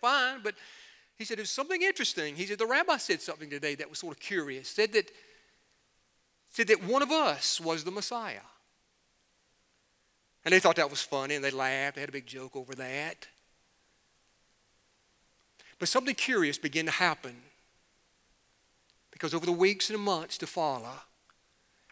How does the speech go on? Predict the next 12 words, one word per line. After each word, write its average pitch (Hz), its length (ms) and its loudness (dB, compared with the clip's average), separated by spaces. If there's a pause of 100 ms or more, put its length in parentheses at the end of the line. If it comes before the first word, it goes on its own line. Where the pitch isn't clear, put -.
(120)
they 165 80 -2
began 208 340 6
to 214 300 2
look 247 380 -6
at 156 180 0
each 139 320 -8
other 123 400 -6 (800)
as 147 220 -4
if - 880 -2 (1160)
that 151 100 -12
was 160 120 -6
true. 208 260 -8